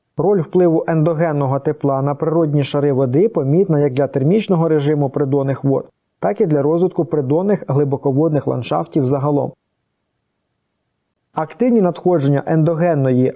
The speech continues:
внутрішньої енергії Землі в придонні шари океану відбуваються під час підводних вулканічних вивержень і землетрусів. Вони викликають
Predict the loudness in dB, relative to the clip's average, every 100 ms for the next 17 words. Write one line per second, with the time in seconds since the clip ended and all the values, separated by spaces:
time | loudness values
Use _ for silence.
0 | -2 2 2 2 -2 -2 0 0 0 0
1 | 0 0 2 2 0 0 2 0 -4 _
2 | _ _ _ -16 -4 -2 0 0 0 0
3 | 0 0 0 0 0 0 0 0 0 0
4 | 0 -2 -4 -2 -2 -2 -2 0 2 2
5 | 0 0 -2 0 2 2 -2 0 2 2
6 | 2 0 -2 0 0 0 0 0 -2 -2
7 | -8 -10 _ _ _ _ _ _ _ _
8 | _ _ _ _ _ _ _ _ _ -4
9 | 0 2 2 0 0 0 -2 -2